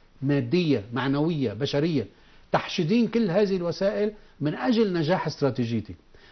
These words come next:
ولكن استراتيجيتك لا يمكن أن تسير على هدى إذا لم يكن لها هدف. فإذا الأول والأول والأول قبل الرابع والخامس هو الهدف. ما هو هدفنا؟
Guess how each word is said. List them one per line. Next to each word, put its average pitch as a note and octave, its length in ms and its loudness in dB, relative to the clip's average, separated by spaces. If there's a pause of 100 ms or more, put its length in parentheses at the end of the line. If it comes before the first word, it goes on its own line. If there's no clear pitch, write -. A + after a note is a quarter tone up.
ولكن G3 340 0
استراتيجيتك G3 640 -2
لا G3+ 120 2
يمكن A3 320 0
أن F3+ 180 -4
تسير G3 320 0
على D3 220 -2
هدى E3+ 260 -2 (300)
إذا D#3+ 140 0
لم F#3 220 0
يكن G3 260 0
لها F3 300 0
هدف. F3+ 180 0 (640)
فإذا G#3 320 2
الأول F3 720 2
والأول F3 540 0
والأول G3 560 0 (340)
قبل E3 420 2 (180)
الرابع D3 340 2
والخامس D3+ 720 -2 (320)
هو E3 300 2 (220)
الهدف. C3 460 0 (360)
ما G#3 100 4
هو G3+ 200 4
هدفنا؟ B2+ 420 -2